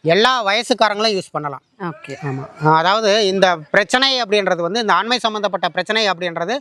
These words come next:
Speaker 1: ஒரு கு-, ஒரு திருமணமாகி ஒரு குறிப்பிட்ட வயசுக்கு பின்னாடி வரக்கூடிய பாதிப்பு. இன்னைக்கு இளவயசு பசங்களுக்கே இருக்கு. அ, சந்திக்க வரக்கூடிய நிறைய பேர் பாத்தீங்க அப்படின்னா, "ஐயா, எனக்கு பயமா இருக்கு, கல்யாணம் பண்ணிக்கவே பயமா இருக்கு, வீட்ல பொண்ணு பாக்குறாங்க" அப்படிங்கிற க-, ஒரு கண்டிஷன்ஸ்ல வராங்க.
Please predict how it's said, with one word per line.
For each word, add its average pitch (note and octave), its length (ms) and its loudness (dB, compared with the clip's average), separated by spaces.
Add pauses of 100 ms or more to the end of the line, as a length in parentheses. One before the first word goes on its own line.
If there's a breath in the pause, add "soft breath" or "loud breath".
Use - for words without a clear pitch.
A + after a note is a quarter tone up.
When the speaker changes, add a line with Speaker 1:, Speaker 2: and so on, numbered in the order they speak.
(280 loud breath)
Speaker 1:
ஒரு G3+ 280 2
கு-, F#3 300 0
ஒரு F#3 300 0
திருமணமாகி A#3 680 0
ஒரு A3 160 -4
குறிப்பிட்ட A3 440 -4
வயசுக்கு G#3+ 520 -4
பின்னாடி B3 360 -2
வரக்கூடிய G3 500 -2
பாதிப்பு. F3 720 -4 (300 soft breath)
இன்னைக்கு G3+ 340 0
இளவயசு B3+ 500 0
பசங்களுக்கே A#3 460 -2
இருக்கு. E3 300 -8 (200)
அ, E3+ 100 -4 (220)
சந்திக்க C4 380 0
வரக்கூடிய G3+ 540 0
நிறைய A3 360 0
பேர் B3+ 240 -2
பாத்தீங்க G#3 180 -2
அப்படின்னா, F#3+ 460 -4 (360 soft breath)
"ஐயா, G#3 240 2
எனக்கு F3 260 -6
பயமா G#3+ 320 0
இருக்கு, F3 380 -6
கல்யாணம் G3+ 360 -2
பண்ணிக்கவே G3 340 -4
பயமா F#3 380 -2
இருக்கு, D#3+ 380 -6 (140)
வீட்ல G#3 280 2
பொண்ணு G3 320 -4
பாக்குறாங்க" E3+ 440 -2 (120)
அப்படிங்கிற A#3 440 0
க-, G3 360 -4
ஒரு F#3 280 -2
கண்டிஷன்ஸ்ல A3 560 -2
வராங்க. E3 440 -6